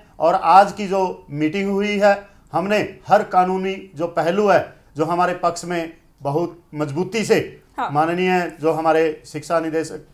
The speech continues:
Speaker 1: एलिमेंट्री राजनारायण कौशिक के समक्ष
Speaker 2: हम्म।
Speaker 1: पेश किया है और उनको बिल्कुल पूरी तरह से कन्विंस किया है कि हमारा राइट बनता है।
Speaker 2: हम्म।
Speaker 1: तो इसलिए कोई भी कानूनी दाव पेच इसमें नहीं है।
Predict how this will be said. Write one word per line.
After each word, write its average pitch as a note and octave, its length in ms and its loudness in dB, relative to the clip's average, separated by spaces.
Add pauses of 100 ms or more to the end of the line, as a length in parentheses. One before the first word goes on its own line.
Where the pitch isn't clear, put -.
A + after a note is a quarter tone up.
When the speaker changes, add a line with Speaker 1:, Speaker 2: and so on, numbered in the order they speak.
(640)
Speaker 1:
एलिमेंट्री E3+ 840 -2 (260)
राजनारायण E3+ 500 2
कौशिक F3 360 -4
के F3+ 140 -2
समक्ष E3 440 -2
Speaker 2:
हम्म। - 220 -20
Speaker 1:
पेश D3+ 220 0
किया F#3+ 240 6
है G3+ 320 2 (220)
और E3+ 220 4
उनको F3+ 320 -2
बिल्कुल E3+ 400 -4
पूरी F3 180 0
तरह E3+ 220 2
से D#3+ 120 -4
कन्विंस D#3 380 -4
किया F3+ 220 -2
है F3+ 80 0
कि F3 140 -4
हमारा D3+ 320 0
राइट C#3+ 260 -4
बनता C#3+ 320 -4
है। F#3+ 320 -2
Speaker 2:
हम्म। C4+ 100 -6
Speaker 1:
तो D#3+ 80 2
इसलिए E3+ 360 0
कोई E3 340 -2
भी E3 120 -2
कानूनी D#3 440 -2 (400)
दाव D3+ 200 6
पेच D#3 300 0
इसमें D#3+ 280 -8
नहीं D3 340 -4
है। F#3 280 0